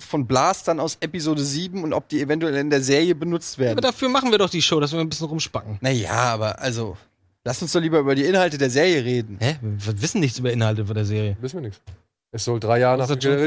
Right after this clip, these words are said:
Speaker 3: der
Speaker 2: schon
Speaker 3: Jedi-, Jedi-Ritter spielen, also fertig.
Speaker 1: Drei Jahre was? Nach?
Speaker 2: Wir wissen
Speaker 3: Rückkehr
Speaker 2: nur,
Speaker 3: der Jedi-Ritter.
Speaker 2: drei Jahre nach Rückkehr der Jedi-Ritter, hundert Millionen Budget, zehn
Speaker 1: Wie
Speaker 2: Folgen.
Speaker 1: viel, wie viele Jahre später ist denn Episode
Speaker 2: Mandalorian.
Speaker 1: sieben?
Speaker 3: Dreißig.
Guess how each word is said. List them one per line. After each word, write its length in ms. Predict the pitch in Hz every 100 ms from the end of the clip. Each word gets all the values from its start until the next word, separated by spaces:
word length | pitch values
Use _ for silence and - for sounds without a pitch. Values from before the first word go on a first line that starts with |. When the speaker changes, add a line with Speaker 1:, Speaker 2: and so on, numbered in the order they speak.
| 170
Speaker 3:
der 20 |
Speaker 2:
schon 220 | 156 120 -
Speaker 3:
Jedi-, 120 | 127
Jedi-Ritter 320 | 147 135 110
spielen, 320 | - 107 104
also 160 | 92 104
fertig. 300 | - 117 - _
Speaker 1:
Drei 160 | 117 170
Jahre 260 | 180 175
was? 220 | 156 247 -
Nach? 240 | 175 -
Speaker 2:
Wir 100 | 160
wissen 220 | 240 285 233
Speaker 3:
Rückkehr 120 | 214
Speaker 2:
nur, 40 | -
Speaker 3:
der 80 | 156
Jedi-Ritter. 300 | 156 123 98
Speaker 2:
drei 220 | 143 175
Jahre 180 | 180 170
nach 100 | 156
Rückkehr 180 | 143 135
der 80 | 117
Jedi-Ritter, 500 | 185 233 214 208 208 _ -
hundert 200 | 190 160
Millionen 320 | 147 151 196
Budget, 340 | 185 170 180 -
zehn 280 | - 175
Speaker 1:
Wie 40 | 175
Speaker 2:
Folgen. 300 | 175 180 214
Speaker 1:
viel, 240 | 190 131
wie 100 | 160
viele 140 | 214 180
Jahre 180 | 170 160
später 320 | - 180 190
ist 200 | 143 -
denn 140 | 151 143
Episode 100 | 151
Speaker 2:
Mandalorian. 600 | 156 147 123 120 110 107
Speaker 1:
sieben? 120 | 104 _ _ _ _ _
Speaker 3:
Dreißig. 460 | 113 117 98 92